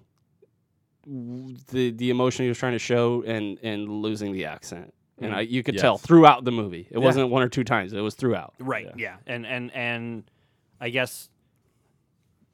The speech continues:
Speaker 3: to his benefit, he is not in the movie a lot, um,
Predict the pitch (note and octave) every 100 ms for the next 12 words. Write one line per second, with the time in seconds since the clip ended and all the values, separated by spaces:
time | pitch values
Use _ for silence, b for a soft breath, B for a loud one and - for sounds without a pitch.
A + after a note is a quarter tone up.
0 | _ - D3 C3 B2 G#2 B2 C3 C3 -
1 | A2+ A2 _ _ _ _ _ _ _ _
2 | _ _ _ - A2+ G#2 _ _ _ _
3 | A#2+ G#2 A#2+ A#2+ B2 A#2+ A#2 A#2+ A2+ G2
4 | F2+ F#2+ D3+ - _ - _ _ _ _
5 | _ _ _ A2 G#2 G#2 G2+ G2+